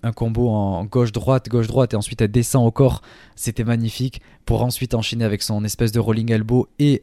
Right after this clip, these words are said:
un kick. Bon, le kick, il était pas non plus, euh, phénoménal, il était, ah. Mais, mais pour tout le reste du combo, franchement, euh, je, je, je ne dirai rien pour ce kick. Euh, voilà, ça fait plaisir de voir ça. Je veux voir plus de ça, surtout de la part de Mina. Euh, c'est, c'est quelque chose que j'aime beaucoup.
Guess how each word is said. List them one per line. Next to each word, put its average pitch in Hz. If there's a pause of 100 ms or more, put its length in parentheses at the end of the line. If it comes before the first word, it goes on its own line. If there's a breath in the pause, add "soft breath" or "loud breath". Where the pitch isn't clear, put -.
un 113
kick. - (360 loud breath)
Bon, 107
le 113
kick, -
il 113
était 110
pas 127
non 123
plus, 123
euh, 110
phénoménal, 113
il 107
était, 104
ah. 123 (840 loud breath)
Mais, 143
mais 127
pour -
tout 131
le 131
reste 113
du 113
combo, 110
franchement, 107
euh, 98
je, 92
je, 98
je 104
ne 120
dirai 110
rien 110
pour -
ce 98
kick. - (380 loud breath)
Euh, 104
voilà, 95
ça 110
fait 110
plaisir 131
de 123
voir 107
ça. 135
Je 107
veux 120
voir 123
plus 110
de 110
ça, 107
surtout -
de 113
la 101
part 104
de 104
Mina. 98 (480 loud breath)
Euh, 98
c'est, 92
c'est -
quelque -
chose 104
que 104
j'aime 95
beaucoup. 92